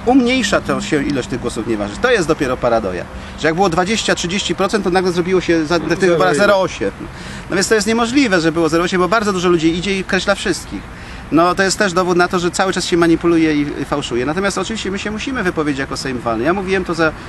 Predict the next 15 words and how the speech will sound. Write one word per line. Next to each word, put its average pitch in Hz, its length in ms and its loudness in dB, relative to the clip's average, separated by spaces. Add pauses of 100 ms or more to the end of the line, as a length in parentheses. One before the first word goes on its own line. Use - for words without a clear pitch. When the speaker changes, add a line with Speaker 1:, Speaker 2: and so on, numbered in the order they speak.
(100)
Speaker 1:
ziemię 175 260 4
myszkowsko-żarecką, 156 840 -2
broń 160 140 0
Boże, 160 220 0
nie 156 100 4
narzucam 139 400 -2
tej, 127 200 -4 (320)
tej 135 120 -2
mojej, 143 380 2
jakby 127 200 -6
to 139 100 -8
powiedzieć, 139 180 -6
opinii 139 340 0
czy 127 120 -8
narracji 131 560 -4